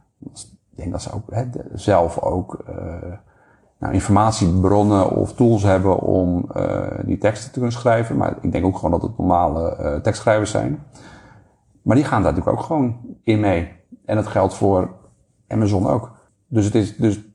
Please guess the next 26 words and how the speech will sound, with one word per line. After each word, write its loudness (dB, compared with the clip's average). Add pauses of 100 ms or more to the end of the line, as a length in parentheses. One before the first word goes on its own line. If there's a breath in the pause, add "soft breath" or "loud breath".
(280)
maar 4
het -4
begint 2
met -2
goede 0
content -4
en -10
dat -4
het -6
interessant -4
is -4
voor 0
je 2
doelgroep. 0 (240)
En 2
daarmee 2
is 0
een -4
online 2
winkel 2
niet 0
anders -2
dan 0
een 0
gewone 2
winkel. -4